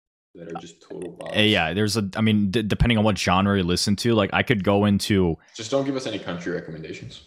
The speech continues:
Speaker 2: Yeah, no, uh, no Out Last Night by Kenny Chesney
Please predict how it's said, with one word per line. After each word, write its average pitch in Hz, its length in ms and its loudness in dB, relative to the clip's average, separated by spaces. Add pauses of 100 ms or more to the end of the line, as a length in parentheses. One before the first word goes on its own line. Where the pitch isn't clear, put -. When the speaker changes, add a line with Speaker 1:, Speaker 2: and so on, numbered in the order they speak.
(180)
Speaker 2:
Yeah, 82 360 2 (220)
no, 92 560 2 (840)
uh, 80 580 2
no 101 300 2
Out 95 220 2
Last 98 320 2
Night 92 240 0
by 87 140 0
Kenny 92 260 0
Chesney 95 680 2